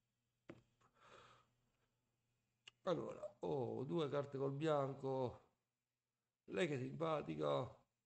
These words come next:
questo è forte. Mm, diciamo il bianco di prima.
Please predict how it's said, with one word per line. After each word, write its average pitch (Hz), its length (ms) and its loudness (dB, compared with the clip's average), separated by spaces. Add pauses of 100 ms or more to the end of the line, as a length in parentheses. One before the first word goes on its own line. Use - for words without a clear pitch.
(200)
questo 139 180 -6
è 135 60 -2
forte. 123 1000 -4 (1400)
Mm, 156 140 -4 (420)
diciamo 151 340 2
il 156 80 4
bianco 165 460 6
di 131 100 -2
prima. 123 500 -2